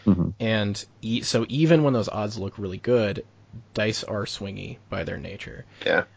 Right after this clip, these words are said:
Speaker 2: An attrition game, you know what your stuff does. You should know what your opponent's stuff does. And you should have your plan. And you're gonna roll a lot of dice that should come out more or less average. Because
Speaker 3: Yeah.
Speaker 2: you're, you're gonna roll a lot of stuff. So you're able to rely.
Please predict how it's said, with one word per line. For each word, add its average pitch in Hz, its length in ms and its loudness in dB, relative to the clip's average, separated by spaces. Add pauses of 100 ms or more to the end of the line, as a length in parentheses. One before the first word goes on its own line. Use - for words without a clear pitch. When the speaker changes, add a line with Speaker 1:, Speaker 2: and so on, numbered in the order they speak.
(120)
Speaker 2:
An 127 100 4
attrition 156 540 4
game, 107 500 2 (440)
you 123 200 0
know 127 260 6
what 151 200 4
your 120 140 0
stuff - 360 -6
does. 87 460 -8
You - 80 -8
should - 220 -4
know 120 100 0
what 120 100 2
your 113 120 2
opponent's 101 420 -8
stuff - 300 -10
does. - 540 -12 (180)
And 104 420 -4 (480)
you - 80 -8
should 117 200 0
have 120 200 0
your 117 120 0
plan. 104 520 -4 (640)
And 107 340 0
you're 110 140 -4
gonna 107 160 -2
roll 104 240 0
a 98 140 -2
lot 98 260 0
of 123 140 -2
dice 101 360 -2
that - 180 -8
should - 320 -4
come - 200 -8
out 95 160 -6
more 92 240 -6
or 85 60 -4
less 87 220 -8
average. - 600 -14 (200)
Because 104 280 -4
Speaker 3:
Yeah. 101 80 -2
Speaker 2:
you're, 90 140 -4
you're 98 160 -6
gonna 104 260 -4
roll 98 260 -2
a 92 60 -4
lot 76 160 -4
of - 80 -10
stuff. - 240 -10
So - 160 -4
you're 113 180 0
able 113 220 0
to - 120 -8
rely. 98 640 -4